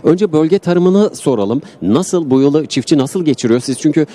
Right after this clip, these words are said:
e, tabii ki Ergün Bey de çiftçilerle sürekli bir arada ama siz Eskişehir çiftçisiyle daha çok, e, ko-, sohbet ediyorsunuz. Neler anlatıyorlar? Bu yılı nasıl geçiriyorlar?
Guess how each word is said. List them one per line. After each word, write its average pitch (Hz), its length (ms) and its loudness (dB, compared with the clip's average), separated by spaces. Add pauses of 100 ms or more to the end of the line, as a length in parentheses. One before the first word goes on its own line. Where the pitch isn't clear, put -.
(140)
e, 95 400 -2
tabii 156 240 -2
ki 143 100 -2
Ergün 127 320 -2
Bey 123 180 0
de 101 220 0
çiftçilerle 107 520 -4
sürekli 101 580 -4
bir 107 100 0
arada 101 220 -4
ama 202 180 0 (140)
siz 220 220 -2
Eskişehir 180 500 0
çiftçisiyle 196 560 -2
daha 254 160 0
çok, 175 220 -2
e, 113 340 0 (200)
ko-, 110 360 -8
sohbet 110 340 -2
ediyorsunuz. 107 460 0
Neler 175 280 0
anlatıyorlar? 123 600 -2
Bu 139 100 2
yılı 143 200 2
nasıl 180 200 -2
geçiriyorlar? 104 560 -2